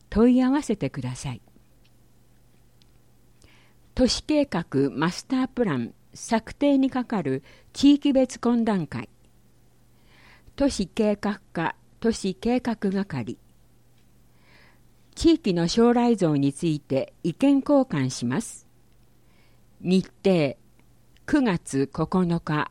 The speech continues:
土曜日。場所、山王地区公民館、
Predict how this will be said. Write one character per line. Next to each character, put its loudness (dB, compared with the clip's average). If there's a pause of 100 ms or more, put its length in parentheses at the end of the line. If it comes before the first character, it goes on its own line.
(120)
土 2
曜 4
日。 -10 (1000)
場 -2
所、 -2 (880)
山 2
王 6
地 -14
区 2
公 4
民 2
館、 -8